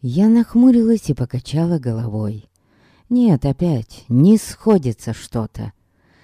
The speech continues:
Сдается, будто я упускаю нечто очень важное. Понять бы ещё, что именно,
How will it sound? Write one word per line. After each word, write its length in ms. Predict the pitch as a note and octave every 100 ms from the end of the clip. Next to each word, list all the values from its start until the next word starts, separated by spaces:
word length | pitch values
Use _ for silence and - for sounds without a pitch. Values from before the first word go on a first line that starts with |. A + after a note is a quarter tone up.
| _ _
Сдается, 580 | B2+ D#3+ A#3 C#4 - E3+
будто 260 | G3 -
я 180 | F3+ A3+
упускаю 800 | F3+ - B2 - G#3 G#3+ C3 A2+
нечто 420 | A#2 G#3 - -
очень 400 | B3 C4+ B3+ B3 G#3+
важное. 960 | A#3+ A3+ D#3 G#2 A2 G#2+ G#2 G#2 G#2 - _ _ _ _ _ _ _
Понять 580 | G3+ G#3 G3+ E3 F#3+ F#3+
бы 140 | F3
ещё, 480 | F3 D3+ - - G#2+
что 300 | - - D3+
именно, 880 | D#3+ C#3 G3+ A3 G#3 E3+ A2+ G2